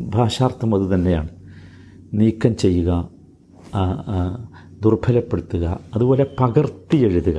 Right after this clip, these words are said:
പകർത്തുക എന്നർത്ഥമുണ്ട് നസ്ഖ് എന്നതിന്. മനസ്സിലായില്ലേ? അപ്പം ഉദാഹരണം പറഞ്ഞാൽ പെട്ടെന്ന് മനസ്സിലാവും. നസ്ഖ് ഞാൻ പറഞ്ഞു, ഒന്നാമത്തേത് നീക്കുക എന്നതാണ്. സാധാരണ പറയും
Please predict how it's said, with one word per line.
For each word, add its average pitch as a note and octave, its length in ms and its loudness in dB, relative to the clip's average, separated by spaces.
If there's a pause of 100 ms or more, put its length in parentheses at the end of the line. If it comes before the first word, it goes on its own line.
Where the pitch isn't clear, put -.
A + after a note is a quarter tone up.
(140)
പകർത്തുക D3+ 580 0 (160)
എന്നർത്ഥമുണ്ട് E2+ 680 -6 (1300)
നസ്ഖ് - 540 0 (160)
എന്നതിന്. E2 400 -4 (1160)
മനസ്സിലായില്ലേ? E2 540 0 (480)
അപ്പം C#3+ 240 2 (360)
ഉദാഹരണം C3+ 540 2
പറഞ്ഞാൽ G#2+ 240 0
പെട്ടെന്ന് F#2+ 320 -2
മനസ്സിലാവും. F2 460 -6 (560)
നസ്ഖ് G#2+ 540 -2 (280)
ഞാൻ A#2 160 0
പറഞ്ഞു, A#2 220 0
ഒന്നാമത്തേത് A2 600 2
നീക്കുക G#2+ 480 2 (160)
എന്നതാണ്. D#2+ 400 -2 (600)
സാധാരണ A#2 440 2
പറയും G#2 340 0